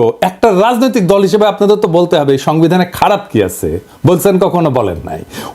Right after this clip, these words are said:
ওইটুকু কাজ তো করবেন না। ওই কাজ করার না আছে হ্যাডম, না আছে ইচ্ছা। সংবিধান সম্পর্কে আপনাদের ক্রিটিক্যাল পজিশন কি? নাই তো। তা আপনারা এটা বদলাবেন না। অবশ্য ক্ষমতা গেলে বদলানোর মতো সংখ্যাগরিষ্ঠতা আপনাদের থাকবে না।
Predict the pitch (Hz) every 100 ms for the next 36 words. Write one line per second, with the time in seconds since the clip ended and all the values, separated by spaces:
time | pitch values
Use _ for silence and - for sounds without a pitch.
0 | 220 285 330 349 359 285 247 - 262 254
1 | 196 143 104 78 67 - _ _ - -
2 | 233 311 302 311 - - 277 233 175 190
3 | 247 196 127 139 220 233 185 175 170 139
4 | - - - - - _ _ _ - -
5 | 240 247 254 269 277 262 269 247 214 247
6 | 254 233 220 233 214 190 156 117 101 104
7 | 104 104 214 190 107 90 - _ _ -
8 | - 240 226 233 254 262 254 247 262 247
9 | 196 127 107 90 87 - _ - 190 233
10 | - 285 285 262 262 269 254 233 247 233
11 | 226 226 214 180 214 185 190 240 233 196
12 | 214 226 220 185 165 139